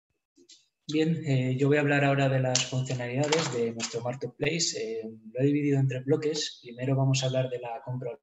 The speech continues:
online y para ello os quería enseñar, eh, nuestro marketplace. Eh, como veis, vamos a tener, eh, nada más entrar, eh, diversas categorías, eh, en las que se dividen en subcategorías.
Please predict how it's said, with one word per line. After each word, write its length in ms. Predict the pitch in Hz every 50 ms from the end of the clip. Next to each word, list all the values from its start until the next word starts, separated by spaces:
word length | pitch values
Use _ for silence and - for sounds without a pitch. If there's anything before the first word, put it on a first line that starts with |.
| _
online 360 | 117 127 147 160 170 175 170 - _ _ _ _ _
y 120 | 123 120 -
para 180 | 117 117 117
ello 160 | 123 127 127
os 100 | 123 120
quería 200 | - 120 120 120
enseñar, 440 | 117 113 - 117 117 117 117 120 117 117
eh, 380 | 113 117 113 113 113 110 113 113
nuestro 260 | 113 - - - 117
marketplace. 880 | 113 113 113 - - 110 - - - 135 147 160 156 - - - - -
Eh, 240 | 110 110 110 107 107 107 107 107 107 104
como 240 | - 107 107 113 117
veis, 560 | 120 123 123 120 - - - - _ _ _ _ _ _ _
vamos 180 | - 120 127 131
a 80 | 127 131
tener, 420 | 131 120 120 123 123 123 120 - - - 123
eh, 460 | 120 120 120 120 123 120 120 123 120 120
nada 200 | 123 120 123 123
más 200 | 127 127 127 -
entrar, 440 | 117 110 - 127 131 135 135 - - - -
eh, 180 | 120 117 113 110
diversas 400 | 113 110 117 113 - 127 - -
categorías, 920 | - 123 - 110 110 113 131 151 165 165 175 - - - - - _ _ _ _ _ _ _ _ _
eh, 380 | 113 117 113 113 113 113 110 110
en 260 | 110 110 107 117 117
las 160 | 113 110 -
que 560 | - 120 117 113 113 113 113 110 110 110 110 110
se 200 | - - 127 123
dividen 360 | 113 107 117 117 117 117 117
en 140 | 117 113 -
subcategorías. 960 | 123 131 - - - - 110 107 117 139 147 147 160 175 - - - _ _